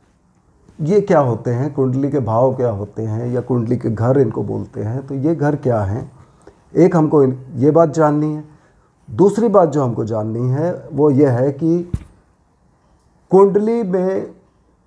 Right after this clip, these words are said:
जो ग्रह होते हैं वो ग्रह क्या होते हैं, उनका क्या पर्पस होता है, उन ग्रह, किसी भी ग्रह का कुंडली में किस जगह पर बैठना, उसका क्या मतलब है।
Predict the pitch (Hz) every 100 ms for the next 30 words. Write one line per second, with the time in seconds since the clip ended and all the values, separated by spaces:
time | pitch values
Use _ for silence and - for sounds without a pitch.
0 | _ 151 139 160 120 135 165 156 127 120
1 | 107 117 151 - - _ _ 127 196 160
2 | 143 135 135 131 95 90 - 76 80 -
3 | _ _ _ _ _ _ 165 180 190 180
4 | 175 165 143 127 139 - 101 - 98 107
5 | 120 - - 180 185 139 135 160 - 165
6 | 160 190 175 143 127 117 - 139 151 135
7 | 120 123 139 165 156 131 127 117 110 -
8 | 147 170 - - _ _ _ _ _ -
9 | 120 120 113 127 160 - 135 - 143 123
10 | 104 90 - 95 98 147